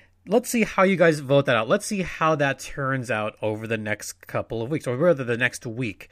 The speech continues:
'cause he's doing this over the course of two weeks. I think this will end by the end of March. So make sure to vote on that if you haven't already. We're gonna head to a break, but before we go to a break,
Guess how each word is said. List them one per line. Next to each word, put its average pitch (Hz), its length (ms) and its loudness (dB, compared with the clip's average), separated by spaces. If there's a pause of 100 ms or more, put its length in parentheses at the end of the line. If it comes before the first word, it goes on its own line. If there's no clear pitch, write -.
(340)
'cause 131 260 -2
he's 139 160 -4
doing 135 240 -2
this 127 200 -4
over 127 160 -4
the 120 80 -2
course 147 320 -2
of - 80 -10
two 147 240 -6
weeks. 127 320 -4
I 135 100 0
think 190 300 -6 (240)
this 151 360 -4
will 143 280 -6 (100)
end 139 420 -2 (760)
by 127 180 6
the 123 240 -4
end 131 100 -4
of 107 100 -8
March. 104 440 -6 (320)
So 156 340 2
make 220 220 6
sure 240 140 4
to 196 120 8
vote 147 220 4
on 131 100 4
that 120 200 6
if 113 120 0
you 117 100 -6
haven't 123 320 0
already. 120 380 4 (400)
We're 214 180 4
gonna 240 160 6
head 185 120 8
to 151 100 4
a 123 60 4
break, 117 340 4
but 127 160 0
before 170 180 2
we 226 60 2
go 190 100 2
to 175 80 6
a 151 80 6
break, 131 260 6